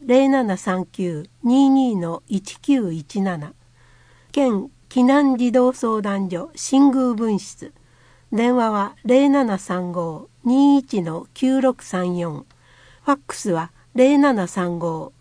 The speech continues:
二一の九六四八です。和歌山児童家庭支援センター、絆。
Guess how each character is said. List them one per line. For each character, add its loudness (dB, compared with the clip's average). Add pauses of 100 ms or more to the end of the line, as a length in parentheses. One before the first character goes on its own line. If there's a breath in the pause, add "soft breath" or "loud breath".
(140)
二 4
一 -2
の -8
九 2
六 0
四 -2
八 -8
で -12
す。 -20 (920)
和 2
歌 -2
山 -2
児 0
童 0
家 -8
庭 2
支 -2
援 2
セ -4
ン -8
タ -8
ー、 -12
絆。 -4